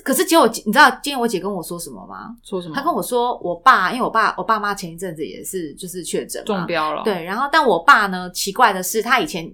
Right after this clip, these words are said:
Speaker 1: 尿尿啊什么就都还蛮正常的，但他最近很常就尿到外面去。然后你不觉得
Speaker 2: 为什么？是
Speaker 1: 然后他就说，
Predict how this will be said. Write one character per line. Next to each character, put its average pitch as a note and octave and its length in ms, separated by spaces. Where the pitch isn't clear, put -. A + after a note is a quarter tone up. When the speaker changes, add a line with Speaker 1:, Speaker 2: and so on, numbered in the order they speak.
Speaker 1:
尿 G#3+ 200
尿 G#3 180
啊 E3 160
什 F3 140
么 D3+ 140
就 G3+ 180
都 G3 180
还 F3+ 140
蛮 C#3+ 180
正 D#3+ 220
常 - 280
的， - 80
但 D#4+ 100
他 D#4 100
最 D4+ 200
近 A#3 180
很 F3+ 100
常 D#3 320
就 G3+ 120
尿 G3 180
到 E3+ 140
外 D#3+ 160
面 D3+ 200
去。 - 400
然 G#3 120
后 A#3 60
你 G#3 100
不 A3+ 140
觉 A3+ 120
得 F#3+ 80
Speaker 2:
为 F#3+ 60
什 G3 80
么？ D#3 280
是 - 120
Speaker 1:
然 C#4 80
后 F4+ 60
他 G4 80
就 G4 140
说， F#4+ 320